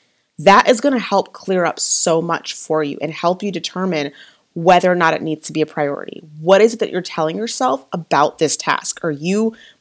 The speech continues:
putting unnecessary pressure on yourself? Are you telling yourself something that is not true? Is it just the process of the task at hand? What is the actual issue?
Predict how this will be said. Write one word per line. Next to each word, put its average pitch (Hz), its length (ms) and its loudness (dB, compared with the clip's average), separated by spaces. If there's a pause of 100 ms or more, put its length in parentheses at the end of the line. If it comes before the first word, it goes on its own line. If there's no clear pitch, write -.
putting 196 420 2
unnecessary 160 640 0
pressure - 440 -6
on 254 120 0
yourself? 311 560 -4 (840)
Are 185 140 8
you 175 400 0
telling 160 420 -4
yourself 214 340 0
something 247 560 -2 (300)
that 180 120 8
is 160 140 6
not 170 260 -2
true? 220 540 -4 (720)
Is 180 200 6
it - 80 0
just 180 220 2
the - 80 0
process 180 600 -2
of 185 60 -6
the 196 80 0
task 180 440 0
at - 100 -6
hand? 190 580 -2 (480)
What 175 420 6
is 196 180 6
the - 220 -6
actual 165 640 0
issue? 262 640 -2